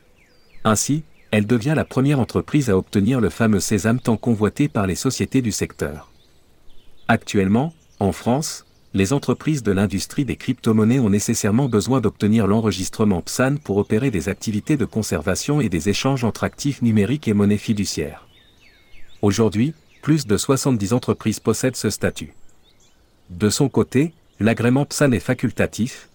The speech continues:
du moins pour l'instant. Pour se préparer à l'entrée en vigueur de la régulation mica, Marketing Crypto Asset, dès deux mille vingt-quatre, l'entreprise S G Forge a rassemblé les conditions nécessaires pour obtenir cet agrément,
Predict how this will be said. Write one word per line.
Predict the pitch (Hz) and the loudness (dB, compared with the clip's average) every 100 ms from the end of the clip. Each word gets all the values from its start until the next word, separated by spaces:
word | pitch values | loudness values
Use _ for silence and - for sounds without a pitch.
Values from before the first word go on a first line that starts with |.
| - | -2
du | 107 | 2
moins | 117 139 | 4 2
pour | - 110 | 2 2
l'instant. | 90 - - - _ _ _ _ _ _ _ _ _ | 2 -4 -10 -14 _ _ _ _ _ _ _ _ _
Pour | - 131 | -2 0
se | - | 0
préparer | - 139 - 110 139 | -2 -2 0 0 0
à | 107 | 2
l'entrée | 98 - 143 | 0 0 0
en | 98 | 0
vigueur | 80 98 131 | -2 0 0
de | 131 | 2
la | 85 | -2
régulation | 80 104 107 98 - | 0 -2 0 0 0
mica, | 95 90 - 131 - - - | -2 0 0 0 -2 -20 -2
Marketing | 107 117 151 147 95 | 0 0 -2 -2 -6
Crypto | - 127 - 104 | -6 -8 0 0
Asset, | 85 - 123 - - _ _ | 0 -2 -4 -4 -20 _ _
dès | - 95 | -4 -2
deux | 123 | 0
mille | 143 139 | 0 0
vingt-quatre, | 107 82 123 135 - - _ - | 0 0 0 -2 -4 -20 _ 0
l'entreprise | 110 120 117 - 147 | 0 0 -4 -2 -2
S | 101 - | -2 -2
G | 104 | -4
Forge | - 135 117 | -2 -2 0
a | 98 | -2
rassemblé | 110 - 117 120 | -2 0 0 0
les | 98 | -2
conditions | - 110 101 - 123 | -2 -2 -2 0 0
nécessaires | 92 98 - 123 139 | 2 -2 -2 -2 -2
pour | - 95 | -4 -4
obtenir | 101 110 110 123 | 0 0 2 0
cet | - - | -4 -4
agrément, | 80 87 98 113 | -4 2 2 2